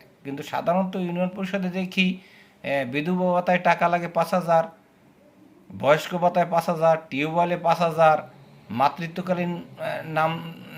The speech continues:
নাম দিতে গেলে সেখানে লাগে পাঁচ হাজার, সবখানেই টাকা লাগে। মানে এই টাকা ছাড়া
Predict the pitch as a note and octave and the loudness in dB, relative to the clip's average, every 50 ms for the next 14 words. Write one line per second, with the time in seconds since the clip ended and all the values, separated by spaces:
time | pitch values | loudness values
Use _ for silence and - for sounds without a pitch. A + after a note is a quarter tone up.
0 | D#3+ D#3+ D#3+ D#3+ D#3+ D#3 D#3+ D#3+ D#3+ E3 E3 D#3+ E3 D#3+ D#3+ E3 D#3+ - F3+ E3 | -16 -14 -12 -6 -2 0 2 2 2 0 -4 -8 -10 -8 -6 -6 -6 -4 -4 -4
1 | F3 E3+ E3+ E3+ E3 D#3+ - E3 D#3 E3+ E3+ F3 E3+ F3 F3 E3+ E3+ E3+ E3+ D#3+ | -2 -2 0 -2 -2 -2 -4 -4 -2 0 0 0 2 2 2 2 2 -2 -4 -6
2 | - - - - - - - D3+ D3+ - F3 D#3 D3+ D3+ D3 - - - A#3 A#3 | -8 -14 -20 -20 -6 0 0 2 2 2 0 2 2 0 0 2 2 2 2 2
3 | A#3 - B3 A3+ G#3 F#3 - D3+ C3 - B2 A2+ G2+ F#2+ F2+ - - - - - | 2 -2 -2 -2 -2 0 0 0 0 0 -2 -4 -4 -6 -8 -10 -16 -20 -20 -20
4 | - - - - - - - - - F#3 G3+ G#3 G#3+ G#3 F#3+ - - G3 G3 G3 | -20 -20 -20 -20 -20 -20 -10 -2 0 0 2 2 2 0 0 2 4 4 4 4
5 | F#3+ G#3+ G#3+ G#3 G3 - A3 G#3 G3+ G#3 G#3 G#3 G#3 G#3 G#3 | 6 6 6 6 6 6 4 6 8 8 10 10 8 6 4